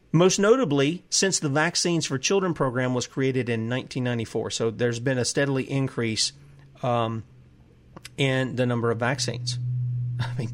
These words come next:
good grief. To six years old, almost fifty vaccines, maybe more now. The Vaccines for Children program began when va-, with vaccines targeting nine diseases: diphtheria, tetanus,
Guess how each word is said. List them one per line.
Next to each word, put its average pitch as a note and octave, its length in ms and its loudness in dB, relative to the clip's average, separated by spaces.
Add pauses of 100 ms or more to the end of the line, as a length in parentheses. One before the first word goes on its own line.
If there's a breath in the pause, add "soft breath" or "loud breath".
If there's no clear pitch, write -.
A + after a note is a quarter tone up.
good E3 380 -2
grief. C3 520 -4 (380 soft breath)
To - 100 -6
six - 260 0
years D#3 160 0
old, B2 240 -2 (560)
almost C3 280 0
fifty C3+ 240 -4
vaccines, A2+ 560 -4 (200)
maybe B2 240 -2
more G#2 220 -4
now. F#2+ 240 -12 (880 loud breath)
The C3 80 -2
Vaccines F#3+ 400 4
for G3+ 120 -2
Children G3+ 280 2
program D#3 320 2
began D3 440 0
when A#2+ 180 0
va-, B2 220 -2
with B2+ 180 -2
vaccines D#3 540 0
targeting C3 520 2
nine D#3+ 240 2
diseases: D3 520 0
diphtheria, F#3+ 640 0 (680 soft breath)
tetanus, G3+ 580 0